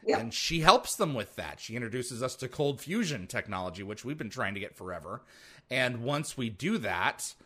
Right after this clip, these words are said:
Speaker 2: we find out what we have unleashed. What was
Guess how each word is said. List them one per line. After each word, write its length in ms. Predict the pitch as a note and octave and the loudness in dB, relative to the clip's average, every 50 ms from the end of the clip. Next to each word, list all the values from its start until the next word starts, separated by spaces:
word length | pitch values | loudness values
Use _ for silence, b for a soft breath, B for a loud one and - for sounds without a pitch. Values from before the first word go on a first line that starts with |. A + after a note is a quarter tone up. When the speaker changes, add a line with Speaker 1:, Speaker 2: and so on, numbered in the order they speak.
| b b b b A#2 | b b b b -2
Speaker 2:
we 80 | B2+ C3+ | -2 -2
find 380 | - - D#3+ D3+ D3 C#3+ C3+ | -2 0 2 2 2 4 6
out 240 | C3+ C3 C3 - A2 | 6 6 6 6 2
what 340 | A2 A2 B2+ C#3 C#3 - - | 2 4 4 4 4 2 -2
we 140 | B2 C3 A#2 | -4 -2 -2
have 280 | G#2+ G#2+ G#2+ G#2+ G#2+ - - | 0 0 0 -2 -2 -2 -4
unleashed. 760 | A2 G#2+ G2+ G2 G2+ G2+ E2+ D#2 - - - - - - - B B B B B B B B B B | -4 -4 -4 -4 -4 -4 -6 -6 -8 -10 -10 -12 -12 -16 -20 B B B B B B B B B B
What 420 | - G#2 G#2 A#2+ D3 F#3 F#3 - D3+ | -14 -10 0 2 2 2 2 0 0
was 400 | D#3 E3+ F3+ E3 D3 C3 - - | 4 6 6 6 6 2 -2 -8